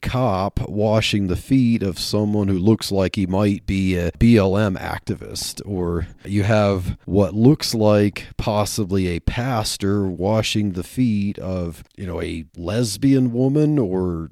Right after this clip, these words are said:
so-called transgender woman, a man identifying as a woman, what have you. Uh, so most of these are kind of a message to communicate both to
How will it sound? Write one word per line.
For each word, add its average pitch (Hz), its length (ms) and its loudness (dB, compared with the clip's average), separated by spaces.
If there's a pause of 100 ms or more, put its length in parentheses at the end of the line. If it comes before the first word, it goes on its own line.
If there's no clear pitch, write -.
(140)
so-called 98 560 0
transgender 123 1120 4
woman, 131 600 2 (120)
a - 120 -4
man 110 420 2
identifying 131 760 0
as 123 100 0
a 131 60 2
woman, 147 460 2
what 113 180 2
have 123 380 0
you. 95 260 0 (400)
Uh, - 140 -8
so - 180 0
most 202 380 4
of 123 80 4
these 127 260 6
are 113 160 6
kind 165 320 2
of 127 120 2
a 113 80 2
message 110 840 2
to 104 360 4
communicate 127 880 6
both 135 480 8
to 113 760 4